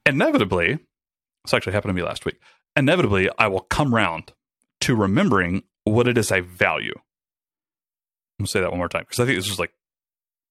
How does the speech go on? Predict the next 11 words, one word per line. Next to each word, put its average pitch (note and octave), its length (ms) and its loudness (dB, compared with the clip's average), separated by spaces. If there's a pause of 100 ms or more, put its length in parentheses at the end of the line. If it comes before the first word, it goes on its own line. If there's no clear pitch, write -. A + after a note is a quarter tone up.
(320)
this A#2+ 120 -2
has B2 40 -2
been G2+ 120 0
a F#2+ 60 -2
game F2+ 140 -4
changer E2+ 260 -6
for F#2 120 -4
me. - 200 -8 (500)
I, A2 380 2
<laughs> - 20 -8
I - 180 0